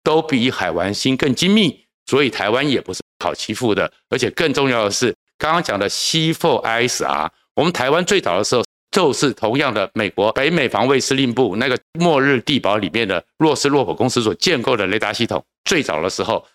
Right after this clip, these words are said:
他们帮我们建的是天网，八零年代到九零年代，因应中国还有飞弹危机的状况，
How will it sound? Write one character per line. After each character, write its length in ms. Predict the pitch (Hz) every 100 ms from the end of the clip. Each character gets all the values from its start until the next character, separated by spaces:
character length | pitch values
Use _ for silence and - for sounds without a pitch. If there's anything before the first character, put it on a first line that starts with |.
| _ -
他 120 | 127
们 80 | 123
帮 100 | 127
我 40 |
们 140 | 101 87
建 180 | 110 92
的 100 | 87
是 140 | 107
天 280 | - 156 156
网， 200 | 139 82 - _ _ -
八 200 | 147 151
零 180 | 127
年 140 | 110 107
代 120 | 131
到 120 | 120
九 120 | 110
零 200 | 87 90
年 180 | 95 101
代， 180 | 113 87 - _
因 180 | 135 147
应 220 | 151 120
中 240 | - 139 135
国 160 | 98
还 80 | 107
有 160 | 104 80
飞 240 | - 127
弹 180 | 123 104
危 120 | 92
机 200 | - 117
的 120 | 101
状 180 | 110 95
况， 200 | 110